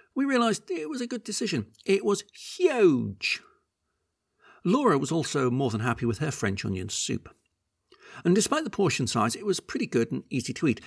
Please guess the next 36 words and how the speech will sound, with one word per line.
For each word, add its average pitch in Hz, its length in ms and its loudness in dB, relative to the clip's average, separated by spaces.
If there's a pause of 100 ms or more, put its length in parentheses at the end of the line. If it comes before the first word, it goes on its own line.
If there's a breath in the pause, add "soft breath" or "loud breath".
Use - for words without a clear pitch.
(100)
Only 240 160 0
Laura's 190 300 2
dessert 147 440 0
of - 120 -10
cheese 147 340 0
stumped 131 320 -2
her, 113 80 0
and 139 160 0
that 226 80 0
was 175 160 -2
more 196 340 4
because 143 280 -2
it - 60 -4
was 139 120 -4
incredibly 143 500 -2
rich 147 360 -4
cream-like 190 720 0
cheese 110 320 -4
that - 140 -16
took - 180 -6
a - 40 -2
lot 98 200 -4
of 110 80 -4
eating. 139 400 -4 (800 soft breath)
And 165 120 0
all 285 180 4
for - 120 -12
twenty-one 160 480 -4
euros 190 300 -2
each. - 380 -10 (1700 loud breath)
Uh, 160 100 2
the 214 340 2 (160)
other 120 420 2
was 139 160 -2
in 151 220 0
Paris - 640 -2